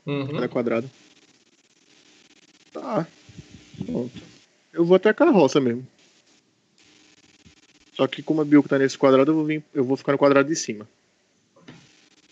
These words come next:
Speaker 2: Caso eu iria até a réia. Mas eu chego, mas a-, até a carroça eu chego, pelo menos.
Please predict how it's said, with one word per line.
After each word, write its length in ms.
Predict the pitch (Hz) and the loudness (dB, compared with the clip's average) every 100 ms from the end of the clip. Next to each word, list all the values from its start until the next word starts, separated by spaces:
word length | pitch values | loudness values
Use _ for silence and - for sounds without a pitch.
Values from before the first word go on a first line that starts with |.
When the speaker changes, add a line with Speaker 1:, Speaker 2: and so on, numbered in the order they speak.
| _ _ _ _ _ _ | _ _ _ _ _ _
Speaker 2:
Caso 200 | - 117 | -12 -6
eu 60 | 123 | -2
iria 160 | 127 127 | 0 2
até 160 | 135 | 4
a 100 | 147 | 4
réia. 340 | 127 117 110 101 _ _ _ _ - | 2 -2 -4 -10 _ _ _ _ -18
Mas 140 | 113 | -16
eu 60 | 117 | -8
chego, 200 | - 135 139 139 | 0 2 2 2
mas 160 | 135 | 4
a-, 40 | 139 | 2
até 340 | 139 131 - | 2 -8 -4
a 60 | 156 | 0
carroça 360 | 160 143 160 | 2 0 -2
eu 40 | 208 | -6
chego, 280 | - 123 117 | -6 -8 -8
pelo 180 | 113 | -12
menos. 360 | 110 - 131 | -14 -18 -20